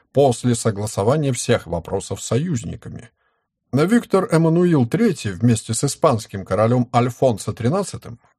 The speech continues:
хотят усадить на трон младшую ветвь Бурбонов, а Михаил Второй говорит, что сам народ должен выбрать того, кто станет королем Франции.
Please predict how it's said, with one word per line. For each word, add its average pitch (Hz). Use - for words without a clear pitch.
хотят 151
усадить 143
на 135
трон 180
младшую 139
ветвь 117
Бурбонов, 113
а 117
Михаил 135
Второй 170
говорит, 127
что -
сам 117
народ 123
должен 120
выбрать 107
того, 117
кто 117
станет 101
королем 101
Франции. 104